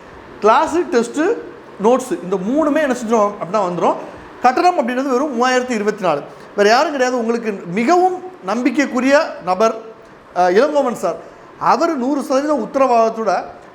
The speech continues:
அவர் கேட்டுக்கிட்டதுக்கு இணங்க இந்த கட்டணத்துல நம்ம என்ன செஞ்சுக்கிட்டு இருக்கோம் அப்படின்னா, அந்த பி ஜி டி ஆர் பி தமிழ் மற்றும் ஆங்கிலத்தை என்ன செஞ்சுக்கிட்டு இருக்கோம் அப்படின்னா, செஞ்சு கொடுத்துக்கிட்டு இருக்கிறோம். So, இந்த ஆங்கிலம் பார்த்துக்கிட்டிங்கன்னா, ரூபாய் ஆறாயிரம் கட்டணம். இந்த கட்டணம் அப்படின்றது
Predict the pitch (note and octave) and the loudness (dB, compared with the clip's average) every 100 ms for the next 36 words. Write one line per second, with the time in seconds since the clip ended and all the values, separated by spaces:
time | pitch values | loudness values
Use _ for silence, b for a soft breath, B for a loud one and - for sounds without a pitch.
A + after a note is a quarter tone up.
0 | - D#3+ A3+ C#4 C#4 A3 D4 E4+ C#4 D4 | -2 0 4 2 2 -2 -2 -2 -6 -8
1 | C#4+ A#3 A#3 C4 E4 G#3 A3+ A#3+ A#3 A#3 | -10 -6 -6 -4 -6 -8 -4 -2 -2 -2
2 | B3+ C#4 C4+ G#3 G#3+ G#3+ G#3+ G3+ G#3 G3+ | -4 -2 -2 -2 -6 -6 -8 -4 0 0
3 | A#3 A#3+ G3+ B3 A3+ A3+ G#3+ A#3+ - F3+ | 0 -4 -2 -4 0 2 0 -2 -2 0
4 | G#3 A#3 - - - F3+ B3+ D4 B B | 0 -2 -8 -16 -6 -2 -2 -4 B B
5 | - G3 C#4+ C4+ A#3 A#3+ G#3+ G#3 G3+ G3 | 0 2 2 0 0 0 -2 -6 -6 -2
6 | G3+ F3 F#3 D#4 - G#3+ G3 F3+ E3 D#3 | -2 0 0 -2 -2 -4 -2 -2 -2 -2
7 | C3+ C3+ C#3 B B - B3+ A3+ A3 F4 | -4 -6 -8 B B 0 4 4 4 2
8 | F4 D4+ B3 A3+ A3+ A#3+ C#4 A3 B3 B3+ | 2 0 0 -4 -6 -2 -2 0 0 2
9 | F#3 B3 C4+ A3 B3 G#3+ F3 F3+ E3+ - | 2 2 2 -2 -4 -4 -4 -4 -10 -16
10 | - - - - - - G3 F#3+ A#3+ D#4+ | -20 -20 -20 -20 -20 -6 -2 2 0 2
11 | E4+ C#4+ A3+ A#3+ G3+ C#4 | 0 0 0 0 0 0